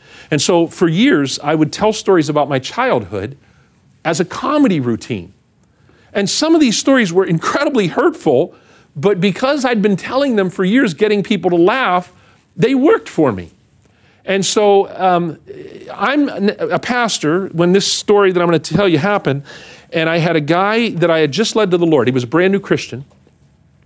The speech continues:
His name was Bruce. He'd only been a Christian about a month or two. And, uh,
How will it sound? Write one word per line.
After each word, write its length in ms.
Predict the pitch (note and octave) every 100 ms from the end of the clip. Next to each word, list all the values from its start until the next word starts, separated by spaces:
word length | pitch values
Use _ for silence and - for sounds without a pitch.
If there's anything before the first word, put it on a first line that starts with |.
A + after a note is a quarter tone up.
| - -
His 140 | B2+
name 120 | E3+
was 120 | E3
Bruce. 460 | B2 C#3+ B2 - - _ - _ _
He'd 140 | D3+
only 140 | F#3 A3
been 100 | G#3+
a 60 |
Christian 340 | - F#3 - D#3+
about 180 | C#3+
a 60 | C3+
month 260 | C3+ C3 A2
or 40 |
two. 240 | - F#2+ - _ _ _ _ _ _ _ _ -
And, 360 | D3+ D3 C#3+
uh, 280 | C#3+ C#3